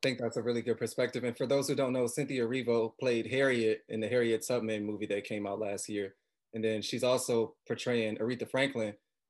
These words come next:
uh, later on in a, this year in a National Geographic film.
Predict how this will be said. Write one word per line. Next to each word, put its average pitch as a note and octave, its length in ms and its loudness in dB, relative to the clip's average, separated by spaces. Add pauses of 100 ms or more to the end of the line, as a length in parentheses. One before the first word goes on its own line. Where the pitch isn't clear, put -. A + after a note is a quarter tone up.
uh, G#2+ 140 -2
later A2 340 2
on A2 160 0
in G2+ 120 -2
a, G2 320 -8
this A#2 200 -2
year G#2 160 0
in G2 80 -4
a G2 40 -4
National G2+ 340 -4
Geographic G#2 520 -4
film. G#2+ 280 -4